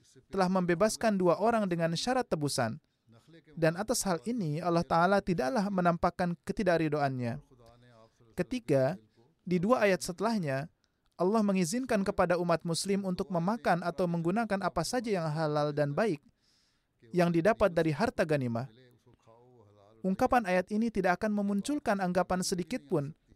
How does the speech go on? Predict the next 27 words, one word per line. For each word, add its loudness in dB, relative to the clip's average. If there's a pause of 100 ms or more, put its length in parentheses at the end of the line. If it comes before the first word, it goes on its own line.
bahwa 6
Tuhan 0
tidak -2
menyukai -2
sikap -2
Rasulullah 0
sallallahu 2
alaihi 2
wasallam -2
dalam 2
mengambil 0
tebusan. -2 (1040)
Karena 6
selanjutnya 4
Tuhan 2
menganggapnya 2
sebagai 0
halal 2
dan 0
baik. 0 (720)
Oleh 6
karena 0
itu, -2
tafsir 0
ini 0
adalah 4
salah. -2